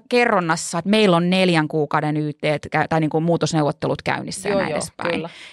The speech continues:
Speaker 1: Vaikka sitten, kun se tulee omalle kohdalle, niin se juridinen prosessi kyllä pide-, niinku ihmiset pidetään siitä tietoisena aika hyvinkin.
Speaker 2: Saanko mä sanoa
Speaker 1: Joo.
Speaker 2: nyt? Mä olin sanomassa tuosta viestinnästä, että mä oon ollut kyllä semmoisessakin tilanteessa, että on sanottu,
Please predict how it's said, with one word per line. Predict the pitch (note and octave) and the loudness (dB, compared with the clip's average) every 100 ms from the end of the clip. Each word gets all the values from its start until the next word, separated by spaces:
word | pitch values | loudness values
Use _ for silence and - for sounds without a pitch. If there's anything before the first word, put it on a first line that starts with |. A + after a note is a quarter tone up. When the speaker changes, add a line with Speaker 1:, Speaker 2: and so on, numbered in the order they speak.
| - | -4
Speaker 1:
Vaikka | F#3+ F3+ F#3 F3 - - - C#3 - F#3+ | -2 -2 0 -2 -2 -20 -14 -14 -12 -4
sitten, | G#3 G3+ F#3 F#3 | -4 -2 -4 -2
kun | F3+ | -2
se | |
tulee | F3+ F3+ F3+ | 0 2 4
omalle | A#3 C#4 A3 | 4 4 4
kohdalle, | - F#3+ F#3 F#3 F3+ F3+ F3 _ _ - | 2 2 2 2 2 2 0 _ _ -6
niin | F3+ F3+ F3+ _ A#2+ | 0 0 -2 _ -12
se | - F#3 | -4 0
juridinen | G3 G3+ F3+ E3+ F3 | 2 2 4 2 0
prosessi | D#3+ G#3 G3 - F3 | 2 0 0 -4 -8
kyllä | F#3 F3+ E3+ - F3 | -4 -2 -2 -2 -6
pide-, | D3+ - | -6 -6
niinku | F3 D#3 | -6 -4
ihmiset | F#3 F3+ F3 | -2 -2 -4
pidetään | - F3 E3+ E3+ | -4 -2 0 0
siitä | F3+ E3 D#3+ | 0 -4 -2
tietoisena | D#3+ D#3 D#3 C#3 | -4 -4 -6 -6
aika | D3 D#3+ | -4 -4
hyvinkin. | E3 - - - - _ - | -4 -6 -10 -12 -18 _ -8
Speaker 2:
Saanko | F#3 - | -8 -6
mä | F3 | -8
sanoa | F3 F3 F3+ | -6 -4 -2
Speaker 1:
Joo. | C#4+ | -4
Speaker 2:
nyt? | G#3 - _ _ - - - - - | -8 -20 _ _ -12 -12 -12 -16 -4
Mä | F3 - | -2 0
olin | F3 E3 | 0 0
sanomassa | E3 E3 D3+ - | 0 -2 -4 -6
tuosta | D#3 - | -8 0
viestinnästä, | D#3 - D3 C#3+ - | 0 0 -4 -6 -4
että | C#3 | 0
mä | C#3+ | 0
oon | |
ollut | C#3+ - | 0 -2
kyllä | D3 | -2
semmoisessakin | D#3 C#3+ D3+ D#3 - D3+ | 0 -2 -4 -4 -6 -4
tilanteessa, | C#3 C3+ D3 - - - - | -2 -2 0 -2 -2 -4 -6
että | - | -4
on | C#3 | -4
sanottu, | C3+ C#3+ D#3 - - | -2 -4 -8 -6 -8